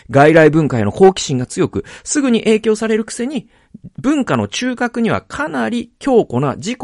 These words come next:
同一性が存在する。」つまり、アメリカの都合で小麦買いました。で、中国からの、こう、中国への好-、好奇心でラーメン始まりました。で、それが合わさった時に何ができたか。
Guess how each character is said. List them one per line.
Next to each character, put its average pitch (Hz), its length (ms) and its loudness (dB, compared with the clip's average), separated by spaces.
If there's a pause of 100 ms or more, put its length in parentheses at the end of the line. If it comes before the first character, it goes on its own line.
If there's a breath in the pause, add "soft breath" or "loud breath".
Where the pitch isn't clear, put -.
(140)
同 180 220 6
一 - 160 -6
性 175 220 -2
が 214 280 -2
存 117 260 -2
在 104 140 -2
す 104 100 -8
る。」 98 80 -6
つ - 100 -8
ま - 80 0
り、 135 120 -4 (360 loud breath)
ア 247 140 -2
メ 339 120 -2
リ 349 100 -2
カ 330 120 -4
の 339 80 -6
都 320 140 -10
合 330 160 -4
で 320 80 -4
小 180 160 -4
麦 170 220 -4
買 156 140 0
い 147 40 0
ま 131 80 0
し - 100 -8
た。 92 320 -6
で、 208 120 0
中 440 160 -4 (100)
国 285 300 -2
か 233 140 -4
ら 226 160 0
の、 247 220 0 (320)
こ 247 200 2
う、 - 120 -8
中 320 220 -2
国 220 220 0
へ - 20 4
の 185 100 0
好-、 202 240 2 (260)
好 - 220 -4
奇 196 100 -8
心 190 160 -4
で 196 100 0
ラ 151 120 4
ー - 20 0
メ 110 100 -2
ン 98 60 -8
始 104 240 -8
ま 117 120 -2
り 107 80 -8
ま 110 120 -12
し - 120 -20
た。 - 220 -12
で、 247 100 -4
そ 349 120 -6
れ 359 60 -2
が 311 100 2
合 302 60 2
わ 294 100 2
さ 277 100 -2
っ 277 60 -6
た 143 100 -4
時 120 180 -6
に 113 60 -2
何 156 160 -2
が 107 80 0
で 101 60 -4
き - 60 -10
た - 80 -10
か。 - 180 -12